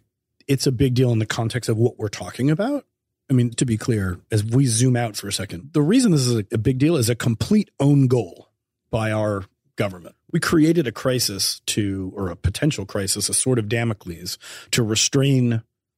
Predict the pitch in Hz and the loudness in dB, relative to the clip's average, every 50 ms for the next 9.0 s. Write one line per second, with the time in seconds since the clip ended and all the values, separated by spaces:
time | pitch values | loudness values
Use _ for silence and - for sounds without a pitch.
0 | _ _ _ - 120 113 107 107 104 98 92 90 - 90 90 85 - - - - | _ _ _ -4 -2 0 0 0 0 0 0 -2 -4 -6 -6 -10 -12 -16 -20 -20
1 | _ _ _ _ _ - 87 85 - - _ _ _ _ _ 180 247 214 110 85 | _ _ _ _ _ -10 -8 -8 -8 -10 _ _ _ _ _ 0 2 2 2 -2
2 | 90 98 120 180 240 170 107 98 101 98 98 107 127 185 254 208 - - 127 151 | -4 0 2 2 2 0 -2 -4 -4 -4 -2 -2 -2 -4 -4 -6 -4 -6 -2 0
3 | 131 127 127 120 - - _ _ _ _ _ _ _ _ _ _ _ _ - 101 | 0 0 0 0 -4 -8 _ _ _ _ _ _ _ _ _ _ _ _ -10 -4
4 | - 131 120 - - 117 - 180 196 185 151 135 117 - 120 110 - - 120 113 | -2 -2 -2 -2 -6 -2 -2 -2 0 0 -2 -2 0 0 0 0 0 0 -2 -4
5 | - _ 143 - - - - 139 127 117 104 - - - 120 104 - - - - | -6 _ -6 -4 -4 -2 0 0 0 0 -2 -4 -4 -4 -4 -6 -6 -8 -10 -10
6 | - - _ _ _ _ 104 98 101 - - 104 101 92 90 90 87 - - - | -10 -12 _ _ _ _ -8 -8 -8 -6 -4 -4 -2 -2 -4 -6 -6 -6 -8 -8
7 | - _ _ _ _ _ _ _ _ - - 113 107 104 104 101 98 98 98 95 | -12 _ _ _ _ _ _ _ _ -2 0 2 2 2 0 -2 -4 -6 -6 -4
8 | 95 - - 101 92 - - 92 92 101 98 95 90 90 82 80 - - - - | -4 -2 -2 -2 -4 -4 -8 -10 -6 -6 -6 -6 -6 -10 -14 -16 -16 -18 -18 -18